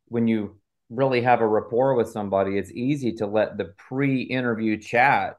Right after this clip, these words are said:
get away from you, and then you kind of feel like you've lost your, your emotional mojo when you get into the interview.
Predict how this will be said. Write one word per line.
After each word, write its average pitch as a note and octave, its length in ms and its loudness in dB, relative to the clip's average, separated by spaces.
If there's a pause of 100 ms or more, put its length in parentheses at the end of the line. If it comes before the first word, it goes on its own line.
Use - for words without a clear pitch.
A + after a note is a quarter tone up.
get A#2 160 0
away A2+ 240 2
from A#2 240 -6
you, G#2 200 -4
and G#2+ 180 -4
then A2 120 -2
you G#2+ 140 -2
kind A#2+ 340 -4
of G#2 140 -8
feel A#2+ 240 -2
like A2+ 200 0
you've G#2+ 260 -6
lost G#2+ 520 2
your, G#2 340 -4 (340)
your A#2 220 4
emotional A2+ 600 0
mojo G#2 840 2
when G#2+ 180 -4
you G#2 80 -4
get A2 180 2
into G#2+ 220 -2
the F#2+ 180 -6
interview. G2 400 -2